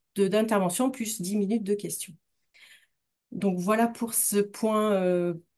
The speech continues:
pratique. Euh, Benoît, Daniel, Cécile, encore merci de votre présence aujourd'hui. Merci à tous et toutes de votre présence à ce séminaire. Euh, Benoît, je te passe maintenant, euh, la parole et la main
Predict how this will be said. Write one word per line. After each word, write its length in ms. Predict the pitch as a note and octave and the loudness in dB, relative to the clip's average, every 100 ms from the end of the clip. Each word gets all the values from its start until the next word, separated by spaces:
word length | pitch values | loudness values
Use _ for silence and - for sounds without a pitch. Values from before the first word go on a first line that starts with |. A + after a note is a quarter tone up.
| _ _ _ _ | _ _ _ _
pratique. 800 | - G3 G3+ - - D#4+ F4 - F#4+ - - | -8 -6 -4 -4 2 2 2 -2 -4 -4 -4
Euh, 800 | G3+ G3 F#3+ F#3 F#3 F3+ F#3 F#3 | -2 2 0 0 -2 -2 -4 -6
Benoît, 520 | E3+ F#3 G#3 G3 G#3+ G#3 | -4 0 2 4 2 2
Daniel, 340 | G3+ A3 G#3 | 0 -2 -6
Cécile, 380 | - G#3 - C#4+ | -6 -4 0 2
encore 240 | C#4 G#3 | 2 0
merci 400 | G#3+ A3+ A3+ C#4+ | 0 -2 -2 -2
de 60 | A3 | -2
votre 200 | A3+ A3+ | -4 -4
présence 540 | - A3+ A3+ B3 - | -6 -4 -2 -2 -4
aujourd'hui. 540 | G#3 F#3+ F#3 F3 B3 F#4 | -6 -6 -6 -6 -2 0
Merci 400 | C4+ B3+ - A#3 | 0 -2 -4 -4
à 80 | G#3 | -6
tous 320 | - B3+ A3+ | -8 -8 -8
et 60 | |
toutes 340 | G3+ A#3+ A3+ - _ _ _ - | -8 -12 -16 -18 _ _ _ -10
de 80 | G#3 | -8
votre 220 | A3 A3 | -8 -10
présence 480 | - G3 G3+ G3+ G3+ | -10 -6 -6 -8 -10
à 140 | F#3 | -10
ce 180 | F3+ G3 | -10 -12
séminaire. 720 | - G3+ F3+ E3 G3 B3+ F3+ - - _ _ - | -8 -8 -8 -8 -8 -8 -8 -12 -20 _ _ -16
Euh, 180 | - | -12
Benoît, 560 | - D#3+ G#3 G3 G#3 C4 | -10 -4 -2 0 0 -2
je 160 | B3+ G3+ | -2 -4
te 140 | G3 | -8
passe 340 | F#3+ A3 A3+ | -6 -4 -2
maintenant, 580 | A3+ A3 A3 A3+ A3+ G#3+ | -2 -4 -4 -2 -2 -2
euh, 160 | F#3 F3 | -2 -2
la 160 | G#3 | -2
parole 420 | A3+ G#3 G3+ A3 G#3 | -2 -4 -2 -4 -4
et 60 | |
la 140 | F#3 E3+ | -6 -6
main 300 | F3 A#3+ | -4 -4